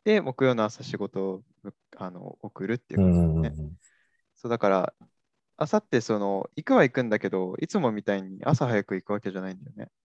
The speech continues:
Speaker 2: ああ、うんうんうん。
Speaker 1: 向こうの、まあ、仕事終わる、まあ、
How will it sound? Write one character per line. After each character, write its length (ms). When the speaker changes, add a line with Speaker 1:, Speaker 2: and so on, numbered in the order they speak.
Speaker 2:
あ 60
あ、 20
う 20
ん 760
う 60
ん 260
う 20
ん。 100
Speaker 1:
向 120
こ 200
う 40
の、 100
ま 180
あ、 60
仕 180
事 300
終 60
わ 100
る、 120
ま 320
あ、 40